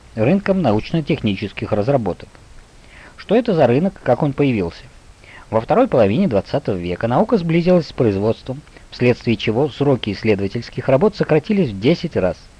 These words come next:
Сейчас научная работа проходит следующие фазы. А. Фундаментальные исследования. Их результатом становится открытие новых явлений и законов. Б. Прикладные исследования, следствием которых являются изобретения.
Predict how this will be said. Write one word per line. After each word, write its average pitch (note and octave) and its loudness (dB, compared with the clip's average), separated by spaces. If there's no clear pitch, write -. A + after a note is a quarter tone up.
Сейчас D3+ 0
научная A2+ 0
работа F3+ 2
проходит E3+ 2
следующие C3+ 0
фазы. F2 -2
А. A2 4
Фундаментальные D3+ 2
исследования. G2+ -2
Их A#2+ -4
результатом A2+ 2
становится A2 0
открытие G#2+ 0
новых G2+ 2
явлений F#2+ -2
и - -8
законов. F2 -6
Б. D3+ 2
Прикладные F3+ 2
исследования, G#2+ -2
следствием A2 -2
которых D3 0
являются A2 0
изобретения. A2+ -2